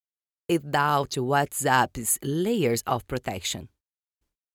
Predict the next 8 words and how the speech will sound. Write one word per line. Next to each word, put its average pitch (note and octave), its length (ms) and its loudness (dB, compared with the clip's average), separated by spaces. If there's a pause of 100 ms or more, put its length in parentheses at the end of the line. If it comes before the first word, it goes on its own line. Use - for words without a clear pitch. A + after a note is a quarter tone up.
(420)
A D#3+ 80 -2
new F#3+ 360 2
job C#3 440 4
gets C3 440 -2
into F3 260 -4
your C#3 340 -2
off D#3 280 -4
hours. F3+ 480 -2